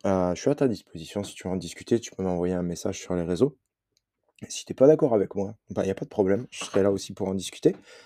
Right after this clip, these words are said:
Euh, j'aime bien, euh, échanger à ce propos et je pense que on progresse dans l'émulsion et dans les avis, euh, qui divergent aussi.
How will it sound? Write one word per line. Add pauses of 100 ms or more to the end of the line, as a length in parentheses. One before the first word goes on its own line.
(160)
Euh,
j'aime
bien,
euh,
échanger
à
ce
propos
et
je
pense
que (380)
on
progresse
dans
l'émulsion
et (460)
dans
les
avis,
euh,
qui
divergent
aussi.